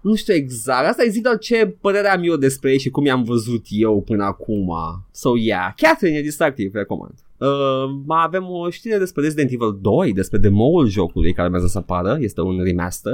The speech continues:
remake total al lui Resident Evil doi. Demo-ul respectiv are o limită de timp de treizeci de minute.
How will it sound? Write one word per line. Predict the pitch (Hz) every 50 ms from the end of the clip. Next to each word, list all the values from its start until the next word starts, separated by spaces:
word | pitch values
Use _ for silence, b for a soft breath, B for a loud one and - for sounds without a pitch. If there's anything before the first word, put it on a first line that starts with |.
| 180 214
remake | 196 123 104 117 127 113 110 120 160 190 165 - - - _
total | - 104 95 - 147 160 147 120
al | 98 92 101 98
lui | 95 98
Resident | 107 113 110 104 101 92
Evil | 117 110 98 90 87
doi. | 85 85 92 127 190 190 B B B B B B B B B B B
Demo-ul | - 160 196 220 294 269 202
respectiv | 147 127 131 - - - - 165 185
are | 202 202 202
o | 202
limită | 202 226 233 247 240 233 -
de | 214
timp | 202 - - 233 220 190
de | 160 139
treizeci | - 160 165 175 190 175
de | 175 185
minute. | 185 180 180 180 185 185 165 - - - -